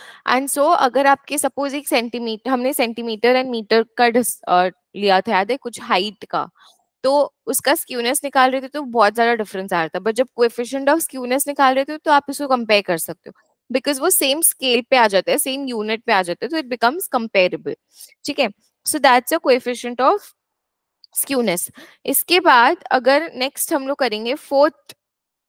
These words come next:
सेंट्रल मोमेंट and हम लोग kurtosis। Now kurtosis में,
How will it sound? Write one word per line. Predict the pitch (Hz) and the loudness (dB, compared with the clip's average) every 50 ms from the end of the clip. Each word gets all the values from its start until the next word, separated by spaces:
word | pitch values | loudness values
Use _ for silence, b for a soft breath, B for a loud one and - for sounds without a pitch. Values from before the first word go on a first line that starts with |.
| _ - | _ -4
सेंट्रल | - 269 226 214 233 - 240 247 | -2 -2 -2 -2 -2 -6 -6 -6
मोमेंट | 233 214 185 165 170 190 233 330 - _ b b b b b b b b - | -6 -8 -8 -8 -8 -8 -8 -10 -12 _ b b b b b b b b 0
and | 254 285 349 370 370 _ b b b b | 0 0 0 -2 -8 _ b b b b
हम | - 269 247 254 | -4 -2 -2 -2
लोग | 277 320 349 - _ - | -4 -4 -6 -4 _ 2
kurtosis। | 277 247 247 240 - 240 220 220 233 - - 247 202 190 - - - | 2 2 2 2 2 2 4 4 2 0 -2 -4 -4 -4 -6 -6 -4
Now | 247 254 269 | -4 -4 -2
kurtosis | - 254 240 240 - 240 226 226 240 - - 330 370 - - | -2 -2 -4 -2 -2 -2 -2 0 -2 -4 -6 -4 -6 -6 -6
में, | 254 214 202 240 | -6 -8 -8 -8